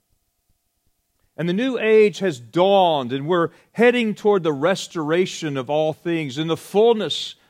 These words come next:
of that. And yet the old age still continues,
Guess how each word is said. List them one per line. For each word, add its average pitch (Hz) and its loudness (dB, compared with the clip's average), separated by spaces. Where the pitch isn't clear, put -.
of 117 -4
that. 101 -8
And 151 -6
yet 208 0
the 214 0
old 254 2
age 131 -6
still 196 -2
continues, 175 -10